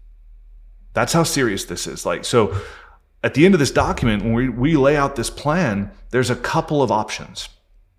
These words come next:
Option number one, you agree and you sign it. And you, we're in it together. And I'm taking a responsibility of, of being there to check in, to figure out how I can support you.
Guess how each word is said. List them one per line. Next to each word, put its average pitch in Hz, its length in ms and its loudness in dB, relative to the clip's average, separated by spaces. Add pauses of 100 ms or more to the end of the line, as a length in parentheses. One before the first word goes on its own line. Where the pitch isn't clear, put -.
(420)
Option 127 320 0
number 117 240 2
one, 127 440 -2 (440)
you 143 200 0
agree 135 440 -2 (640)
and 117 180 0
you 123 100 -2
sign 60 280 -4
it. 58 100 -16 (460)
And 101 160 -2
you, 107 140 2
we're 139 360 4
in 139 140 0
it 139 160 -6
together. 95 580 -6
And 92 140 -12
I'm 151 220 2
taking 165 500 -2 (300)
a 127 80 0 (140)
responsibility 127 760 -2
of, 95 140 -2
of 95 200 -8
being 131 220 0
there 131 140 0
to 107 80 -6
check 113 320 -2
in, 120 280 0 (460)
to 131 140 0
figure 131 340 -2
out 95 80 0
how 127 220 0
I 139 80 0
can 117 180 -2
support - 460 -2
you. 208 200 -2